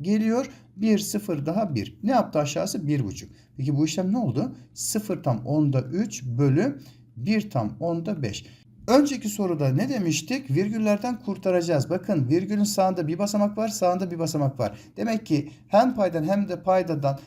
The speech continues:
bir basamak virgülü sağa kaydırdığım zaman kurtulmuş olacak virgülden.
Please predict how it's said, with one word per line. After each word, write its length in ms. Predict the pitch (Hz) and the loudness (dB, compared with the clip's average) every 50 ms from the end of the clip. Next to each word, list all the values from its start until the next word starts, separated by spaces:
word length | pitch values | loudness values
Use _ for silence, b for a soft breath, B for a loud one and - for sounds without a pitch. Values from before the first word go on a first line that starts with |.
| B - _ | B -16 _
bir 300 | 127 127 240 285 294 233 | -4 0 0 0 2 2
basamak 480 | 220 190 180 - 175 160 147 135 139 139 | 0 0 0 0 2 2 2 2 2 2
virgülü 360 | 147 147 143 127 127 120 107 | 2 2 4 2 2 0 -2
sağa 320 | 101 - 131 117 104 95 - | -2 0 0 0 0 0 -2
kaydırdığım 600 | - 107 101 104 107 110 110 127 220 285 285 240 | -2 -2 -2 -2 -2 -4 -2 0 0 0 0 2
zaman 280 | 190 160 - 247 294 294 - | 2 2 2 2 2 0 0
kurtulmuş 560 | - 247 220 - - - 185 170 165 - - | -2 -2 -2 -2 -2 -2 -2 -2 -2 0 0
olacak 340 | 135 113 101 104 101 - 113 | 0 0 0 -2 -6 -4 -2
virgülden. 540 | 110 104 98 101 107 113 131 269 285 285 | -2 -2 0 0 -2 0 0 0 0 0